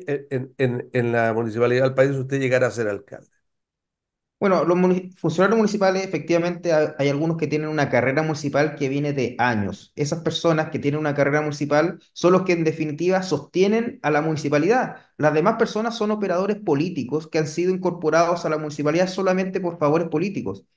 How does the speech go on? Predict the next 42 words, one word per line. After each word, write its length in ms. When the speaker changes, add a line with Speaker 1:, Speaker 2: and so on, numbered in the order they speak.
Speaker 2:
Esas 280
personas 500
quizás 320
van 140
a 80
tener 540
que 100
pasar 300
un 260
momento 460
de 80
incomodidad, 720
porque 280
al 80
final 480
los 100
que 140
queremos 280
Valparaíso 600
y 40
queremos 320
sacarlo 300
adelante, 560
queremos 320
hacerlo 320
con 100
las 100
personas 400
que 140
trabajan 600
día 200
a 40
día 300
a 60
favor 260
de 80
la 80
ciudad. 340
¿Y 100
esos 220
funcionarios 440
municipales 540